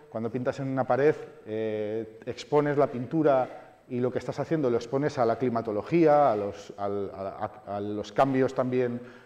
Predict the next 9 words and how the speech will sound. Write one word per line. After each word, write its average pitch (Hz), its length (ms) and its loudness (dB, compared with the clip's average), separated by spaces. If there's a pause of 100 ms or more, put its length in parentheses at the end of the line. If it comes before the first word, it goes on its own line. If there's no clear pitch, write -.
(160)
eh, 104 1120 -2 (600)
más, 110 360 -4
que - 160 -6
tienen 120 260 -2
más 123 160 0
que 127 100 -2
ver 120 180 0
con 110 200 -4
el, 101 400 -6